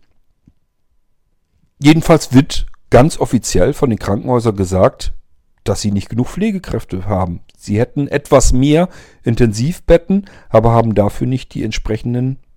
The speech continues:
Pflegekräfte. Wir können also gar nicht alle Intensivplätze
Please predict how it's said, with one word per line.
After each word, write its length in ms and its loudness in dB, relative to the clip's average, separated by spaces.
Pflegekräfte. 800 -6
Wir 120 -2
können 260 -2
also 220 0
gar 160 4
nicht 200 -4
alle 380 2
Intensivplätze 1800 -2